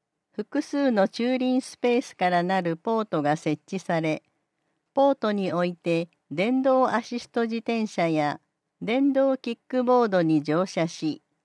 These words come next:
ポートに返却するサービスです。利用方法、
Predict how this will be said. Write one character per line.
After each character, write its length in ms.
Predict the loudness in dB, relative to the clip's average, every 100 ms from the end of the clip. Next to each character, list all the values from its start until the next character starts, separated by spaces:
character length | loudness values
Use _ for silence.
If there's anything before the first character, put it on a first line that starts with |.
| _ _ _
ポ 220 | 0 2
ー 20 |
ト 180 | 0 0
に 180 | 0 -2
返 260 | -2 -4
却 280 | -2 -4 -4
す 220 | -10 -6
る 120 | -4
サ 260 | -4 -2 0
ー 60 | 0
ビ 100 | -2
ス 200 | -6 -8
で 160 | -6
す。 260 | -10 -16 _ _ _ _ _ _ _ _ _ _ _ _ _ _ _
利 160 | -4 0
用 240 | 2 2
方 320 | 0 2 2
法、 480 | 0 0 0 -2 -6